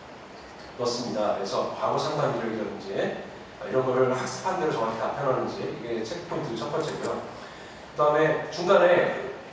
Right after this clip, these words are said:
그 의도적으로 여러 가지 동일한 의도인데 다양하게 표현을, 어, 우리 직원이 할 겁니다. 그랬을 때도 얘가 정확하게 파악하는지. 그다음에,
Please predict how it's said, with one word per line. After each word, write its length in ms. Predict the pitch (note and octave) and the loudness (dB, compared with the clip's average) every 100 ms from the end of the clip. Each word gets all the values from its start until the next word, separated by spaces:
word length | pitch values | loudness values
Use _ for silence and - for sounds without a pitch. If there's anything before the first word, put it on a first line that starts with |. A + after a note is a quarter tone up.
| - | -12
그 180 | B2 - | -8 -6
의도적으로 480 | D#3 G#3+ G3+ E3+ E3+ | -2 4 6 8 8
여러 180 | D#3+ F3+ | 8 8
가지 300 | F3 D#3+ - - - - - - | 8 6 4 0 -4 -10 -14 -10
동일한 460 | - - G3 F#3+ E3 | -2 2 8 8 8
의도인데 540 | C#3+ D#3 C3+ D3 D3+ - | 6 6 4 4 2 2
다양하게 460 | - C3+ C3+ C3+ | 4 4 4 4
표현을, 580 | F#3+ F#3 E3 - - - - - - | 4 6 6 6 4 -2 -8 -14 -8
어, 340 | G#2+ G#2+ G#2 G#2 - | -2 -2 -2 -4 -8
우리 380 | A2+ A#2 A#2 A2 A2+ - - - | -6 -2 0 -2 -6 -12 -14 -12
직원이 340 | C3 C3 A#2+ | -2 0 2
할 140 | A#2+ - | 0 0
겁니다. 280 | A2 - - - - - - - | 0 -2 -6 -10 -14 -16 -14 -4
그랬을 300 | D#3+ E3 E3+ | -2 0 0
때도 180 | D#3 C3+ | 0 0
얘가 120 | B2+ | 0
정확하게 480 | B2 A#2 A2+ A#2 A#2 | 2 0 0 -2 -2
파악하는지. 420 | D3 C#3 A2+ A2+ - - - - - - - | -2 -2 -4 -4 -8 -12 -14 -16 -16 -16 -4
그다음에, 640 | C3 C3 C3+ C3+ - - | 4 6 6 4 2 -2